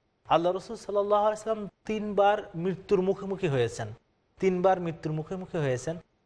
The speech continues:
তার মধ্যে একবার হলো যে তিনি যখন সিজদায় গিয়েছিলেন তখন তার মাথার উপরে নাড়ি ভুড়ি দিয়েছিল, সে কিন্তু উকবা ইবনে আবি মুঈত, এই, এই মহিলার আব্বা, এই মহিলা সাহাবীর আব্বা, উম্মে কুলসুমের আব্বা উকবা ইবনে আবি মুঈত।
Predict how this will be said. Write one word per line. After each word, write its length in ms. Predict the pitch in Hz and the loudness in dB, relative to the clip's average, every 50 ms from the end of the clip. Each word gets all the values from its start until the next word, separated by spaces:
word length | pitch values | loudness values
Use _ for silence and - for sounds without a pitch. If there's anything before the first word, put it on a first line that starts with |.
| _ | _
তার 180 | - 156 170 190 | 2 4 4 4
মধ্যে 360 | 202 214 196 190 233 233 233 233 _ _ _ _ - | 0 -6 -6 -6 -8 -8 -10 -14 _ _ _ _ 0
একবার 360 | 151 160 156 156 175 190 190 | 0 2 2 0 -4 -4 -4
হলো 280 | 180 190 208 208 208 | -4 -6 -4 -4 -4
যে 120 | 196 185 196 | -4 -6 -8
তিনি 260 | 196 - 180 180 185 | -8 -6 -8 -8 -6
যখন 220 | 175 180 185 185 | -6 -6 -6 -6
সিজদায় 560 | 165 - - - 156 147 143 139 165 185 196 202 | -10 -10 -6 -4 -4 -4 -2 2 2 4 4 2
গিয়েছিলেন 520 | 175 180 196 190 196 - 196 202 220 240 - _ _ _ _ _ _ _ | 0 -2 -4 -4 -4 -6 -6 -4 -6 -6 -8 _ _ _ _ _ _ _
তখন 280 | - 156 135 165 170 165 | -2 -2 0 0 -4 0
তার 200 | 160 165 160 160 | 2 2 2 2
মাথার 380 | 156 143 135 135 - - 165 165 | 2 0 -2 -2 0 -2 -6 -6
উপরে 280 | 156 156 - 170 170 | -6 -8 -6 -6 -6
নাড়ি 340 | 160 147 135 123 127 143 156 | -4 -2 0 0 2 2 0
ভুড়ি 320 | 135 139 147 165 160 160 160 _ _ _ _ - 127 | -2 -2 0 0 0 -2 -2 _ _ _ _ -8 -4
দিয়েছিল, 380 | 123 135 131 120 - 131 120 127 | -2 0 0 0 -2 -4 -4 -4
সে 160 | - - 156 | -4 -4 -4
কিন্তু 300 | - 185 170 - 175 156 | -4 -4 -4 0 0 2
উকবা 300 | 151 143 - 147 147 139 | 2 0 2 2 4 4
ইবনে 180 | 135 135 131 127 | 4 2 0 0
আবি 200 | 120 120 120 117 | 0 0 -2 -6
মুঈত, 420 | 113 113 113 113 120 123 - - - _ _ _ _ _ _ _ _ _ _ _ _ - | -8 -8 -8 -10 -10 -12 -16 -18 -20 _ _ _ _ _ _ _ _ _ _ _ _ 2
এই, 120 | 156 151 | 2 2
এই 160 | 143 156 151 | 2 2 0
মহিলার 420 | 143 143 147 143 139 160 156 147 139 - - - | 2 2 2 2 2 4 2 2 2 0 -2 0
আব্বা, 440 | 135 131 113 107 - 117 110 127 - _ _ _ - | 0 0 0 -2 -8 -8 -8 -8 -12 _ _ _ -4
এই 120 | 147 139 | -4 -2
মহিলা 320 | 135 139 131 147 151 147 | -2 -2 -2 0 0 0
সাহাবীর 420 | 135 - - 135 143 139 131 135 123 | 0 -2 -4 -4 -4 -2 -2 -2 0
আব্বা, 260 | 113 117 117 117 123 | 0 0 0 -2 -4
উম্মে 220 | 127 131 131 135 | -4 -4 -4 -4
কুলসুমের 460 | 123 - 143 131 - - 151 151 156 131 | -4 -4 -4 -4 -4 -6 -4 -2 -2 0
আব্বা 300 | 113 117 117 117 139 151 | 0 -2 0 0 2 2
উকবা 340 | 156 127 - - 135 131 | 2 0 -2 -2 -2 -2
ইবনে 160 | 123 123 123 120 | -2 -2 -4 -6
আবি 160 | 113 117 117 | -6 -6 -8
মুঈত। 420 | 113 113 117 113 110 113 - - | -8 -10 -10 -10 -12 -14 -16 -20